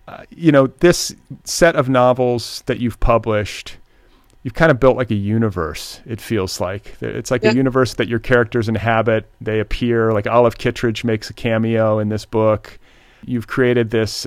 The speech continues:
Speaker 1: fictional town of Crosby, Maine. And I'm wondering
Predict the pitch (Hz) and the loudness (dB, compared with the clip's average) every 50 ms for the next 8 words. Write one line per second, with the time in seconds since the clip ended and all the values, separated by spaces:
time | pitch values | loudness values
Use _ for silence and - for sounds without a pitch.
0 | - 104 - - 127 117 - - 117 107 104 - 120 113 107 104 98 - _ - | -14 -10 -6 -4 -4 -4 -4 -6 -6 -6 -6 -4 -2 -2 -2 -2 -6 -8 _ -20
1 | - _ - - 127 113 113 117 107 - 120 113 113 113 113 113 113 113 113 117 | -20 _ -6 0 2 2 2 2 0 -2 -4 -2 -2 -2 -2 -2 -4 -4 -4 -6
2 | 117 - - _ _ _ _ _ _ _ _ _ _ _ _ _ _ _ _ - | -8 -10 -14 _ _ _ _ _ _ _ _ _ _ _ _ _ _ _ _ -2
3 | - 123 123 120 117 117 113 113 - _ _ - - 131 135 135 131 156 170 196 | 0 2 2 2 2 2 0 -2 -6 _ _ -4 -2 0 0 2 2 2 2 2
4 | 262 190 185 175 165 151 143 131 - | 0 0 0 0 0 -2 -2 -4 -6